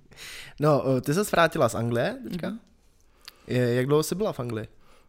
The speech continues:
Speaker 2: Já jsem v Anglii byla třicet let, takže vlastně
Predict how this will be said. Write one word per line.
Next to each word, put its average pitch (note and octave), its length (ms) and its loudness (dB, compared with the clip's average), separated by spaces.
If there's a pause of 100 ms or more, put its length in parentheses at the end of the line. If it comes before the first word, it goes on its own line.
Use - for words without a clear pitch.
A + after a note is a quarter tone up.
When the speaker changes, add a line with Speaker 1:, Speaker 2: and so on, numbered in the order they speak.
(200)
Speaker 2:
Já E3+ 160 -8
jsem F#3+ 200 -8
v - 80 -12
Anglii F#3+ 380 -4
byla G3 240 -6
třicet F3 380 -8
let, D3+ 300 -10 (500)
takže D3+ 220 -10
vlastně E3 340 -6